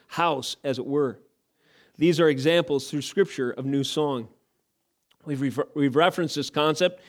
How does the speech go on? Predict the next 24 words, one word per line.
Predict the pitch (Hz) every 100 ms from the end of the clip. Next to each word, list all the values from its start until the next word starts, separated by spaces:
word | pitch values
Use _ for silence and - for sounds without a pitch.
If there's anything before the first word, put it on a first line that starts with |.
| - - -
of | 123
recognizing | 147 175 170 165 165 170 185 180
with | 151 -
proportional | 143 - 190 190 - 220 220 - _ _ -
and | 151
appropriate | 143 175 190 196 190 -
praise | 156 139 131 131 - _ _
each | 190 208
new | 220 220
occasion | 196 165 156 143 151
to | 139 147
worship | 127 156 180 - -
the |
Lord | 143 147 143 131 - - _
through | - 143
several | - 185 180 185
eras | 165 156 143 135
of | - 127
covenant | - 156 143 117
history. | 127 151 - 131
And |
if | 123
you're | 151 147
wondering, | 160 160 160 147